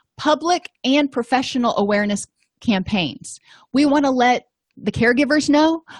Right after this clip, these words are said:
but we also want to let other professionals that may come in contact with the caregivers or the elder know about things like what are reasonable expectations to have of someone who is aging,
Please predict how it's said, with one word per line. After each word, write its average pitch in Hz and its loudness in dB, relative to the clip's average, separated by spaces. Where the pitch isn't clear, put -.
but 226 -2
we 254 2
also 294 0
want 285 2
to 277 0
let 254 0
other 262 2
professionals 233 -4
that - -8
may 226 0
come 233 0
in 233 -4
contact 220 0
with 190 -4
the 208 -8
caregivers 262 0
or 226 2
the 233 -4
elder 208 0
know 190 -2
about 202 0
things 226 -6
like 208 0
what 247 0
are 254 0
reasonable 220 -2
expectations 208 -2
to - -6
have 185 0
of 190 2
someone 214 -4
who 214 -2
is 202 -2
aging, 226 -2